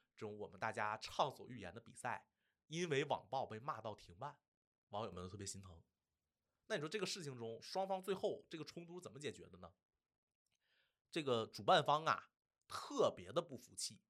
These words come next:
然后觉得自己特别委屈。那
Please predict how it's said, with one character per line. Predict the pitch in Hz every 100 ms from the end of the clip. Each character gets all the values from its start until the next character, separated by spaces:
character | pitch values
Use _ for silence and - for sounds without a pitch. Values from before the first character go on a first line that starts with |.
| _ _ _ _ _ _ -
然 | 113 110
后 | 160 147 139
觉 | 107
得 | 104
自 | 135
己 | 139
特 | 101
别 | 131
委 | 143 123
屈。 | - - - _ _ _ _ _ _ _ _
那 | 170 175 147